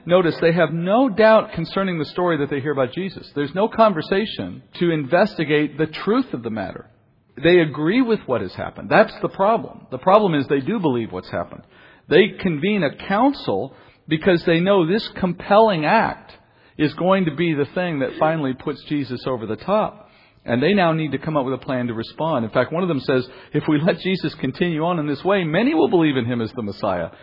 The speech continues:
Yeah, exactly. That is exactly what is happening. And for good reason. "You should hear those words as spoken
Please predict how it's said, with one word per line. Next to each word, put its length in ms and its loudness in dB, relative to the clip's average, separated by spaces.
Yeah, 200 -2
exactly. 460 -2
That 220 0
is 100 -2
exactly 500 -2
what 140 -2
is 120 -4
happening. 440 -6
And 140 -10
for 80 -6
good 160 -4
reason. 460 -6
"You 180 -2
should 220 -4
hear 260 0
those 300 4
words 360 0
as 240 0
spoken 600 -2